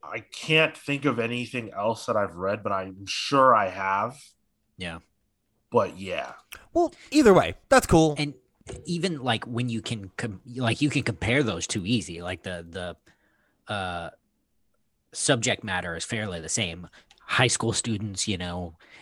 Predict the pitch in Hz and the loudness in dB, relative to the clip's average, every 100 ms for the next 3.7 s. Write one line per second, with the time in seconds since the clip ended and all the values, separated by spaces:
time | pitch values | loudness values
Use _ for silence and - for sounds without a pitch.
0 | 127 135 123 123 123 110 113 107 101 98 | 0 0 2 -2 0 0 2 2 0 -4
1 | 98 98 - 101 107 101 104 87 98 - | -6 -6 -6 -4 -4 -4 -6 -4 -4 -4
2 | 104 101 85 101 92 85 101 92 - - | -6 -8 -6 -4 -6 -4 -4 -4 -6 -14
3 | - _ _ - 143 - | -20 _ _ -2 -2 -2